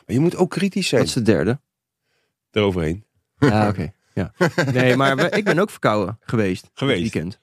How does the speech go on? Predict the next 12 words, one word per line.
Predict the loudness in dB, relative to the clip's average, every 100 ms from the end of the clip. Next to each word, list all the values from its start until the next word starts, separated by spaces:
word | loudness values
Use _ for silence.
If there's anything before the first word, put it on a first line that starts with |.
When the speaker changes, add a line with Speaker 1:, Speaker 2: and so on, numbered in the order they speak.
| -4
Speaker 1:
Wil | 0
je |
erover | 0 0 0
Speaker 2:
Ja. |
Speaker 1:
praten? | 0 0 -2 -8 _ _ _ -18 -4 2 4 6 6 4 4 2 0 -2 -6 -4
Speaker 2:
Ja, | -2
het | 0
was | 0 2
wel | 2 4
alleen | 2 2
een | 2
neusverkoudheid. | 2 0 -2 -2 -2 -4 -6 -6